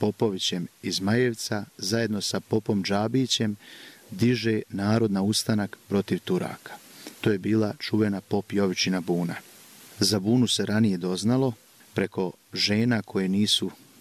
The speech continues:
znale sačuvati tajnu bune, nego su to nekako jedna drugoj došaptavali, tako je to došlo do Turaka, preuranjeno se, ovaj, saznali, tako da su Turci vojno pripremljeni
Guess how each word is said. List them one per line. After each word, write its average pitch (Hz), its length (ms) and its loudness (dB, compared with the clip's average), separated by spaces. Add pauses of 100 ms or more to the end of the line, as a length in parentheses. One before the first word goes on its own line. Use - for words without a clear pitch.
(140)
znale 95 380 2
sačuvati - 720 0 (200)
tajnu 107 420 0
bune, 104 520 0 (300)
nego 101 280 2
su 95 180 -2
to 104 320 2 (160)
nekako 101 540 -2 (160)
jedna 107 300 2
drugoj 101 320 2
došaptavali, 101 800 -2
tako 104 260 -2
je 98 40 0
to 104 120 -2
došlo 101 320 0
do 90 120 -2
Turaka, 117 580 0 (500)
preuranjeno 101 600 0
se, - 160 -8 (180)
ovaj, 87 460 -8
saznali, 127 540 0 (640)
tako 120 260 0
da 123 100 0
su - 160 -2
Turci 113 540 0 (140)
vojno 104 440 0
pripremljeni 117 640 0